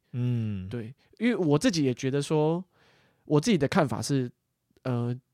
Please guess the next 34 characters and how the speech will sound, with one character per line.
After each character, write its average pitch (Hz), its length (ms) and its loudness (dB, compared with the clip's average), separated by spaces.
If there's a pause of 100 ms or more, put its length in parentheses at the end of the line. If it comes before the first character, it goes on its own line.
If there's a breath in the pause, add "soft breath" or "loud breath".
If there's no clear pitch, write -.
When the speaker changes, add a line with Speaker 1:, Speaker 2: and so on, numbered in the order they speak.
(100)
Speaker 2:
这 254 140 2
样 147 200 4
的 120 140 -4
十 143 180 0
二 160 120 6
集 135 100 -8
的 127 120 2
内 139 180 2
容 113 160 -6
其 131 140 -8
实 131 120 -4
是 151 200 -4 (360)
没 131 220 0
有 135 80 2
办 135 160 2
法 110 200 -6
很 117 180 -8
完 117 180 -4
整 120 120 -8
的 110 80 -6
交 117 180 -4
代 117 240 -2
他 - 180 -10
想 107 160 -10
要 120 60 -6
讲 107 140 -10
的 101 80 -10
一 - 20 -12
个 - 80 -8
世 123 160 -4
界 120 120 -6
观 113 200 -8
也 113 120 -10
好， 110 180 -14